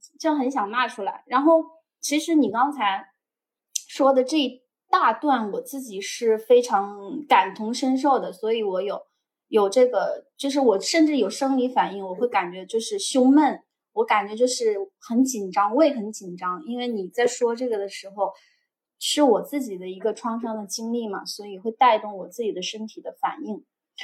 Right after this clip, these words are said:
所以我才会这么的激动去表达我的愤怒还有委屈。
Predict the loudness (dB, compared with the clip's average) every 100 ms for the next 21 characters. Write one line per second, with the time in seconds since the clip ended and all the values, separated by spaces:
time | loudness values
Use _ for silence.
0 | -18 _ _ 4 6 8 6 2 0 0
1 | -2 -2 -2 -2 -6 -8 -6 -6 -6 -2
2 | 2 2 2 0 0 -6 -8 2 6 6
3 | 4 -4 -6 -6 -6 -6 -8 -10 -6 -6
4 | -6 -12 -10 -10 -12